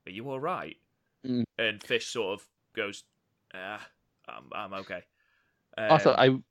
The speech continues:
Speaker 2: I, I really liked how, like, people who were feud, those people in the Undisputed Era people hated more, so they were going for them. Like,
Speaker 1: Yeah.
Speaker 2: Ricochet would go more towards Adam Cole, and the War Raiders would go for either the tag champions or Bobby Fish, who, co-, of course, cost him the match.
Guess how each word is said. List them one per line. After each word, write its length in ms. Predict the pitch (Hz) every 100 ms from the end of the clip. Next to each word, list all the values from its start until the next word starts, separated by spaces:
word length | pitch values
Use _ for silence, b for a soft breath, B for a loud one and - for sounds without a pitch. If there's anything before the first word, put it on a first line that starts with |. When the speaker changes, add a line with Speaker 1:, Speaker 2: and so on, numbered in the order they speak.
| _ _
Speaker 2:
I, 40 | 139
I 20 |
really 260 | 143 165 151
liked 280 | 139 135
how, 260 | - 135 127
like, 340 | 120 117 - -
people 300 | - 135 151 143
who 280 | 139 131
were 160 | 127 127
feud, 340 | - 135 127 -
those 200 | 131 131
people 280 | - 139 139
in 140 | 135 131
the 140 | 131
Undisputed 460 | 123 - 127 123 113
Era 140 | 113
people 280 | 117 120 113
hated 360 | 113 113 - 107
more, 220 | 120 131
so 120 | -
they 80 | 110
were 100 | 104
going 180 | 104 110
for 60 |
them. 200 | 107 123 127 B B B
Like, 180 | 120 -
Speaker 1:
Yeah. 60 | 120
Speaker 2:
Ricochet 400 | 113 131 123 120
would 260 | 120 120 - -
go 160 | 127 120
more 200 | 120 113
towards 420 | - 110 104 - -
Adam 240 | 104 104
Cole, 520 | 98 131 120 113 110 101
and 260 | 110 110 107
the 60 | 117
War 240 | 120 120
Raiders 400 | 117 117 110 107
would 200 | 113 110 - -
go 160 | 113
for 260 | 107 - 113 - _ -
either 220 | 120 117
the 80 | 107
tag 240 | - 117 113
champions 680 | 117 110 113 113 113 113 -
or 160 | 113 113
Bobby 320 | - 107 113
Fish, 300 | - 117 -
who, 80 | 104
co-, 140 | - 113
of 180 | - -
course, 240 | 120 110
cost 300 | - 113 -
him 60 | 117
the 80 |
match. 420 | 113 120 123 -